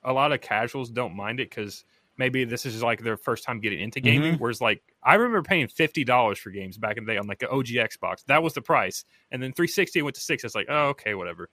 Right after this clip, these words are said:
Speaker 1: So, like, maybe it's just, like, we have a, a past and a history with gaming. So, like, we kinda understand, like,
Speaker 2: Yeah.
Speaker 1: where the prices should be. Like, maybe casuals don't have that, you know? I don't know.
Speaker 2: Yeah,
Speaker 1: That's
Speaker 2: but
Speaker 1: just
Speaker 2: also, like,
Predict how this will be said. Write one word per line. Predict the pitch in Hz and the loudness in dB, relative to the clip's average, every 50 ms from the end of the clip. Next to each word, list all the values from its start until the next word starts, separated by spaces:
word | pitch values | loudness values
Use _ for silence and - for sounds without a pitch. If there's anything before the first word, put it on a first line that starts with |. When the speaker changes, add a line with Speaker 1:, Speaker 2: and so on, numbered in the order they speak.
| _ _ _ _ | _ _ _ _
Speaker 1:
So, | - 131 | -4 -2
like, | 127 123 | -2 2
maybe | 139 165 202 196 220 | 2 2 2 2 0
it's | 214 | -2
just, | - 190 - - - | -4 -6 -6 -2 -2
like, | 123 104 104 - - | -2 -2 -2 -4 -4
we | 117 139 131 | -4 -2 0
have | - 156 156 147 120 - - | 4 4 4 4 2 -2 -4
a, | 113 107 98 - _ _ _ _ | -6 -6 -6 -8 _ _ _ _
a | - | -14
past | - - - 143 135 123 113 - - - | -6 0 4 4 6 6 4 2 -2 -8
and | 113 | -10
a | 101 - | -8 -4
history | - 131 - - - 110 | -4 -4 -4 -4 -6 -6
with | 101 95 - - | -6 -6 -6 -4
gaming. | 113 113 120 110 98 95 95 | -4 -4 -4 -4 -6 -10 -10
So, | - - 101 92 | -8 -8 -6 -6
like, | 92 90 85 - _ _ _ _ _ _ _ _ | -6 -6 -8 -10 _ _ _ _ _ _ _ _
we | 120 117 | -8 -2
kinda | - 147 135 | -2 0 0
understand, | 123 123 110 - - - 127 120 117 113 107 101 | 0 -2 -4 -8 -6 -4 -4 -2 -2 -4 -6 -8
like, | 92 87 76 _ _ | -8 -10 -12 _ _
Speaker 2:
Yeah. | 120 120 123 117 101 92 101 | 0 2 4 4 4 2 0
Speaker 1:
where | 101 110 113 113 113 | -2 -2 -2 -2 -2
the | 101 107 101 | -4 -8 -6
prices | - 120 113 113 - 113 101 | -2 -2 -2 -2 -2 -6 -8
should | - - 104 95 | -8 -8 -8 -8
be. | 92 95 110 120 139 135 _ _ _ _ _ _ _ - | -6 -4 -4 -4 -6 -8 _ _ _ _ _ _ _ -4
Like, | 117 110 | -4 -2
maybe | 113 131 143 139 135 | 0 0 0 0 -2
casuals | - - 143 135 131 - 131 110 | 0 2 2 2 4 2 -2 -4
don't | 107 123 113 - - | -2 -2 -2 -2 -2
have | 104 104 110 117 | -2 -2 -2 -2
that, | 135 143 147 143 - | -4 -4 -4 -6 -8
you | - 151 | -12 -12
know? | 151 151 | -12 -6
I | - 95 95 | -6 -4 -4
don't | 95 | -4
know. | 90 87 87 - | -6 -10 -6 -2
Speaker 2:
Yeah, | - 170 | 0 2
Speaker 1:
That's | 180 196 | 2 4
Speaker 2:
but | 185 151 | 4 4
Speaker 1:
just | 160 196 | 2 2
Speaker 2:
also, | 240 - - 226 | 2 2 2 2
like, | 196 175 156 131 - - - | 4 4 2 0 -2 -8 -12